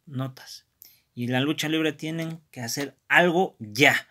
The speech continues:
Porque lo del perro aguayo, supuestamente que sí, que iban a tener, este, los protocolos de seguridad, de auxilio y cuál.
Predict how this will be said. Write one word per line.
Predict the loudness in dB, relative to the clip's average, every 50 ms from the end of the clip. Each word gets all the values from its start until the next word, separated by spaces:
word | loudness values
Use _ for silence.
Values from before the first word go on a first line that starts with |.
| _ _ _ _ _ _ _ _ _
Porque | -14 -14 -12 -8 -4 0 2 2 4 4
lo | 4 4 2
del | 2 2 2
perro | 2 2 6 6 6
aguayo, | 8 8 8 6 6 6 2
supuestamente | -2 -2 -4 -4 -4 -4 -4 -4 -4 -4 -4 -4 -6 -6
que | -6 -6 -8
sí, | -6 -6 -4 -2 -2 -2 -2
que | -2
iban | -2 -2 -2 -2 -4
a | -6 -6
tener, | -6 -6 -4 -2 -2 -2 -2 -4 -8 -10 -12 -20 -20 -20 -20 _ _ _ _ -2
este, | 2 2 4 4 4 2 0 0 -2 0 2 2 4 4 4 2 2 2 2 2 0 0 0 -2 -2 -2 -4 -4 -6 -6 -8 -8
los | -6 -6 -6 -6
protocolos | -6 -6 -4 -4 -4 -2 0 0 2 2 0
de | 0
seguridad, | -2 -2 -2 -2 -2 0 0 0 0 2 4 4 6 6 8 8 8 6 6 4 2
de | 2 0 -2 -2 -2 -2 0
auxilio | 0 0 -2 -2 -6 -6 -4 -2 -2 -2 -2 -2 -2 -4
y | -4 -8
cuál. | -6 -8 -8 -8 -8 -14